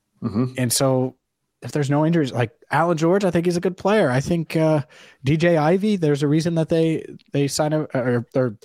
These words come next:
Speaker 2: didn't let him get to undrafted free agency and, and use that seventh round pick on him. So it's gonna be a battle here,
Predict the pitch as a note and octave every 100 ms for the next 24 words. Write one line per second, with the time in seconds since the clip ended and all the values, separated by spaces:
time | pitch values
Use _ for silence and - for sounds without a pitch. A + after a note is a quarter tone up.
0 | - _ D#3 E3 D3 C#3+ A2+ D3 - A#2+
1 | - _ B2+ B2+ B2+ A#2 G#2+ - A2 G#2+
2 | G#2+ G#2 A2+ C3 _ _ - A#2 B2 B2
3 | C3 E3+ C#3 - B2 A#2 - A#2 A2 A2
4 | A2+ G2+ F#2+ F#2 _ _ _ - - B2
5 | A2+ G2+ G#3+ - _ _ _ _ _ -
6 | F#3+ A3+ D#3 C#3+ F3+ C#3 G#2+ -